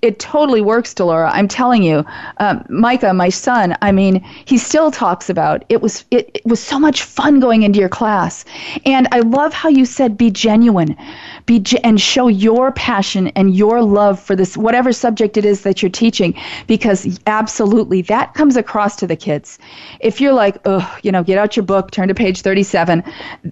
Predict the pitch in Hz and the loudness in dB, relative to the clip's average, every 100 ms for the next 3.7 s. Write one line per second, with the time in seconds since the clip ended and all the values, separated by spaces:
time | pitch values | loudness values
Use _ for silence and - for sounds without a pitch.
0 | - - 170 185 233 190 185 233 226 175 | -16 -6 -4 -2 -2 -2 0 0 0 0
1 | 160 165 156 - 208 - - 180 190 175 | -2 -2 -2 -2 -2 -4 -6 -2 -2 0
2 | 190 180 185 175 196 175 156 190 175 190 | 0 -2 -2 -2 -2 -2 -4 -4 -2 -4
3 | 175 175 170 165 190 196 151 | -4 -2 -2 -2 -2 -2 -4